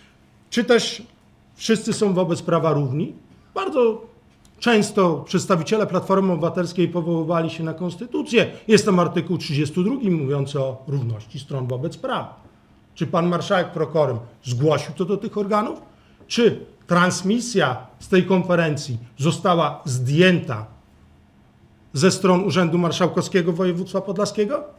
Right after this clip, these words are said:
Co w tej sprawie robi bądź zrobił pan marszałek Prokorym? Przypominam tylko, że na miejscu też byli obecni radni wojewódzcy i członek zarządu, e, województwa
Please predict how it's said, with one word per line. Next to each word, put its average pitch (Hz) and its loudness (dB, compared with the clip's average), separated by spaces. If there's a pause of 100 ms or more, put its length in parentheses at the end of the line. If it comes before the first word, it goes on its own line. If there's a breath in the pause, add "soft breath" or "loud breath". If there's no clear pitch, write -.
(160)
Co - -2
w - -12
tej 151 0
sprawie 135 -4 (640)
robi 147 2
bądź 147 0
zrobił 151 2 (340 loud breath)
pan 220 0
marszałek 180 2
Prokorym? 151 -2
Przypominam 185 2
tylko, 160 -2
że 151 0
na 143 -2
miejscu 151 -4
też 151 -2 (300 loud breath)
byli 175 6
obecni 151 0
radni 135 -2
wojewódzcy 131 0
i 247 -6
członek 196 2
zarządu, 151 0 (640 soft breath)
e, 147 0
województwa 143 2